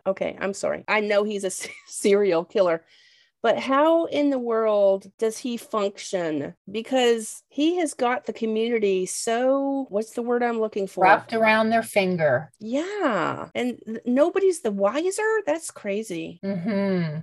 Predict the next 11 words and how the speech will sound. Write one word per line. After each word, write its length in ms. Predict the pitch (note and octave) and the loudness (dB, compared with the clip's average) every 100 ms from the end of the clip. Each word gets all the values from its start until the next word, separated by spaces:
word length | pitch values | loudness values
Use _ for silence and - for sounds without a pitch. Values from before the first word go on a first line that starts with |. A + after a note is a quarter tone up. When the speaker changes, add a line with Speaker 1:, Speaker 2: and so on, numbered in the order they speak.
| - | -6
Speaker 2:
It 160 | F3+ F#3+ | -4 0
gets 240 | F#3+ - | 0 0
crazier. 760 | A3+ F#3 F3+ E3+ D3+ C#3 A2+ - | 2 4 4 2 -4 -4 -6 -10
Speaker 1:
Okay. 380 | A#3 - - - _ - | -12 -12 -14 -16 _ -8
Keep 180 | C4+ - | -6 -4
going. 360 | A3 D#3 C#3 _ - | -6 -6 -14 _ -8
Speaker 2:
Where 120 | B3 | -2
am 100 | B3 | 0
I 60 | B3 | 0
starting 500 | - - A#3+ G#3 F#3+ | -4 -2 0 0 -2
now? 360 | E3 D3+ F3+ | -4 -6 -8